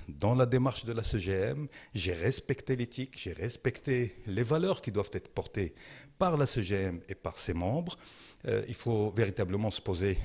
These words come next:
la question, qu'a fait l'autre binôme dans son discours au quotidien et dans,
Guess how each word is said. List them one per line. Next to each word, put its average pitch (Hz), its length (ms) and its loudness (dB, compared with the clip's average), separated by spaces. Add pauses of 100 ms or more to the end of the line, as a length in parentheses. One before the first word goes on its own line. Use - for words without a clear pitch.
(200)
la 95 280 -2
question, 120 500 2 (520)
qu'a 104 180 4
fait 120 320 2
l'autre 95 240 2
binôme 101 400 2
dans 92 160 0
son - 260 0
discours 107 520 0
au 87 40 -6
quotidien 104 680 -2
et 98 120 -2
dans, 92 280 2